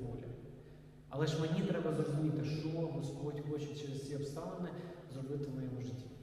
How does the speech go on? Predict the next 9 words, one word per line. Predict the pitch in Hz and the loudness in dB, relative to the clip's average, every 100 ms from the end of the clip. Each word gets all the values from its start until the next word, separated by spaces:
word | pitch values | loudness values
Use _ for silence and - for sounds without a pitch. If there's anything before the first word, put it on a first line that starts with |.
| - - - - - - - - - - - - - - - - | -12 -14 -16 -16 -16 -18 -16 -16 -16 -16 -16 -16 -16 -18 -20 -10
Таке | 143 147 170 | -4 -2 0
було | 151 143 | 2 2
чудо, | 139 147 139 127 123 131 | 4 2 0 0 0 0
е, | - 131 127 127 131 131 | -2 -2 -2 -4 -4 -4
і | 143 | -2
Бог | 151 147 | 0 0
мені | 135 135 135 | 2 2 2
так | 135 | 2
відкрився. | 139 - 127 107 - | 0 -2 -4 -4 -6